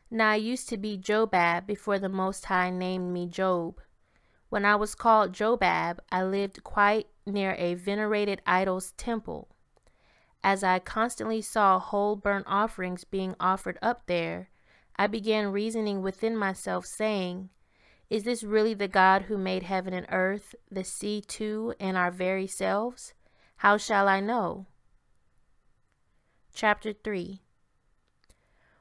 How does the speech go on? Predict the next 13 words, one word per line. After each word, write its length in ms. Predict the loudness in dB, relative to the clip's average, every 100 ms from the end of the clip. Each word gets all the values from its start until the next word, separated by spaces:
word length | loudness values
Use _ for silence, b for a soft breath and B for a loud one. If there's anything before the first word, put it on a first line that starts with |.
| _ 0
One 240 | 2 4
night 280 | 4 4 4
as 180 | 2 2
I 120 | 2
was 180 | 2 -2
in 140 | -4
bed, 360 | 0 4 4 2
a 80 | 0
loud 360 | 2 4 2 0
voice 300 | -4 -4 -4
came 300 | -4 -2 -4
to 120 | -6
me 240 | -4 -4